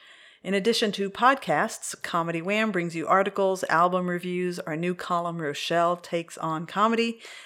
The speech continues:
and our monthly Comedy Wham showcase at Hops and Thyme in Lakeway on first Tuesdays. Have you checked out our newly renovated events page for live shows in Austin, Houston, and D F W?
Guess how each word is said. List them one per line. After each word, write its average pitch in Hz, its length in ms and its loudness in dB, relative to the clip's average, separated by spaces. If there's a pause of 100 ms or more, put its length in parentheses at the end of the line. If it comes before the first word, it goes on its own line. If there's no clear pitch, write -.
(160)
and 233 260 2
our 185 180 6
monthly 170 380 0
Comedy 160 380 -4
Wham 156 240 -6
showcase 147 560 -4
at 143 80 -10
Hops - 340 -4
and 151 140 -8
Thyme 151 380 -6
in 175 160 -6
Lakeway 185 540 0
on 185 140 -6
first 196 400 -4
Tuesdays. 247 640 -4 (600)
Have 196 120 6
you 202 60 -2
checked 240 300 4
out 226 260 8
our 180 160 6
newly 190 340 0
renovated 185 540 2
events 170 320 0
page 208 400 -2
for - 160 -6
live 156 300 4
shows 180 400 2
in 151 100 -4
Austin, 170 440 2
Houston, 175 460 -4
and 175 360 -2
D 240 160 0
F 247 120 0
W? 277 380 0